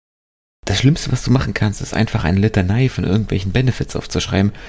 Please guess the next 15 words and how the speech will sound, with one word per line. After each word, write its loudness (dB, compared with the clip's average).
Einfach, -2
dass -10
du -4
was 0
hast, -2
weil 2
es -4
gerade -2
trendy 0
ist, -8
wie -4
zum -4
Beispiel -2
Remote 0
Work, 0